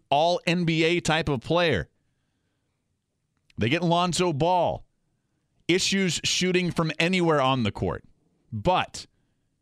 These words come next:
great defender, could be an elite defender soon.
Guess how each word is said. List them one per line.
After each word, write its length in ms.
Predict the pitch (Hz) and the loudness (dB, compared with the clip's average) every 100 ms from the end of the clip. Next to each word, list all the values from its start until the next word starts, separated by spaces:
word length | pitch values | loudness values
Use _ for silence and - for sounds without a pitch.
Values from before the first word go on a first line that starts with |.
| _ _ _ _ _ - 104 | _ _ _ _ _ -14 -4
great 380 | 131 165 180 | 0 2 2
defender, 680 | 180 180 165 160 156 185 196 - | 0 0 0 2 2 0 -4 -6
could 260 | - 175 139 | -2 0 2
be 240 | 170 - | 0 2
an 100 | 160 | 4
elite 460 | 151 139 170 202 - | 4 4 2 0 -4
defender 520 | 127 139 143 139 143 | -2 2 2 2 0
soon. 560 | 131 - 165 120 110 | 0 0 2 2 0